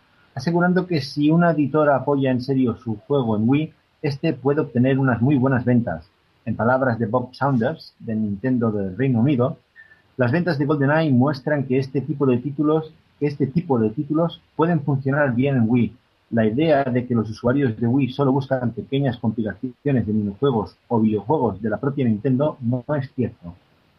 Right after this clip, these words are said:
Según comentan desde la compañía japonesa, títulos para estas navidades como el citado GoldenEye cero cero siete, además de otros como Epic Mickey, Call of Duty Black Ops, Need for Speed Hot Pursuit o Donkey Kong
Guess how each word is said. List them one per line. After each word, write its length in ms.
Según 280
comentan 460
desde 240
la 240
compañía 480
japonesa, 600
títulos 340
para 200
estas 300
navidades 580
como 240
el 80
citado 420
GoldenEye 500
cero 220
cero 160
siete, 380
además 380
de 80
otros 280
como 420
Epic 320
Mickey, 520
Call 160
of 160
Duty 300
Black 340
Ops, 460
Need 200
for 160
Speed 460
Hot 260
Pursuit 420
o 160
Donkey 440
Kong 340